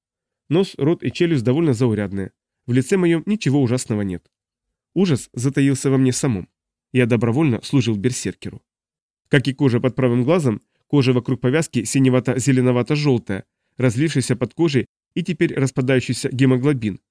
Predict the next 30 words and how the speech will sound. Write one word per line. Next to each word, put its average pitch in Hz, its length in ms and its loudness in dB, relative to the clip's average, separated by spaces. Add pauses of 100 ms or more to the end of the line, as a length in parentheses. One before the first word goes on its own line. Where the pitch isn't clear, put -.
(260)
результат 131 480 2
хирургической 123 640 0
операции 131 600 -2
на 160 140 0
моей 131 220 2
голове. 110 440 -2 (640)
Я 127 180 4
помню 139 300 2
предупреждение 123 600 2
доктора, 120 500 -2 (180)
но 208 100 4
повязка 143 420 2
на 120 120 2
глазу 127 280 2
такое 135 320 2
же 123 160 4
искушение 123 540 0
для 113 140 0
пальцев, 139 380 -2 (280)
как 120 200 0
больной 131 300 4
зуб 131 220 0
для 113 140 2
языка, 117 460 0 (200)
только 127 240 2
сто 127 180 -2
крат 127 220 -2
сильнее. 104 500 -2 (600)
Ужас 170 280 2
сосредоточен 131 760 0